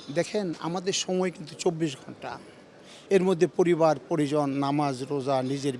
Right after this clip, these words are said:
ব্যক্তিগত আরাম, আয়, সব কিছু আছে। আমি একা যদি সব কিছু করতে চাই, তাহলে তো সময় অতি লিমিটেড,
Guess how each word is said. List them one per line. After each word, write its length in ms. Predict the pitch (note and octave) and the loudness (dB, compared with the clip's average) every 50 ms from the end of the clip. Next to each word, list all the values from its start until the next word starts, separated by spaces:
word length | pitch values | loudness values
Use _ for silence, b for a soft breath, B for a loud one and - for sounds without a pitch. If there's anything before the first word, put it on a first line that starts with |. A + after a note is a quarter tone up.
| A#2+ | -4
ব্যক্তিগত 480 | C3+ C#3 - - - D3+ C#3 D3 - - | -4 -4 -4 -4 -8 -6 -6 -6 -8 -6
আরাম, 480 | C#3+ C3+ C3+ C#3+ D3 C#3+ C#3 C3+ C#3+ | -6 -2 -2 0 2 0 0 -2 -4
আয়, 240 | - C#3 C#3+ D3 C#3 | -6 -6 -6 -4 -4
সব 180 | - - - F#2+ - - | -4 -6 -8 -8 -8 -6
কিছু 240 | A3 E3+ C3 - - | -6 -6 -4 -4 -6
আছে। 320 | B2 A2+ - C3 C3+ D#3 - B B B B B B B B B B | -6 -6 -8 -12 -12 -12 -14 B B B B B B B B B B
আমি 260 | - A3 B3 C4+ C4 | 0 2 4 6 6
একা 220 | B3 A#3 - C#4+ | 4 4 2 0
যদি 220 | B3+ C#4 C#4 A#3+ B3+ | 0 0 0 0 0
সব 200 | - - - F#3 - - | -2 0 -2 -2 -2 -4
কিছু 180 | - A3 - A#3 | -6 -4 -4 -4
করতে 280 | - A3 - - - | -6 -6 -10 -10 -14
চাই, 320 | D#3 - D#3+ C#3 C#3 C#3+ - - - - - - B B B B B B | -6 -4 -4 -4 -4 -8 -12 -16 -18 -20 -20 -20 B B B B B B
তাহলে 160 | - A3+ A3 A3 | 0 0 0 2
তো 120 | C#4 C4 | -2 -2
সময় 440 | - - - A3 A3+ A#3+ B3 A#3+ A#3+ | -2 0 2 4 4 6 6 4 4
অতি 260 | - G3+ - - A3+ | 2 2 0 0 0
লিমিটেড, 420 | G3 F3+ E3+ D#3+ D3+ - C#3+ C3+ | 0 2 2 0 0 -2 -6 -8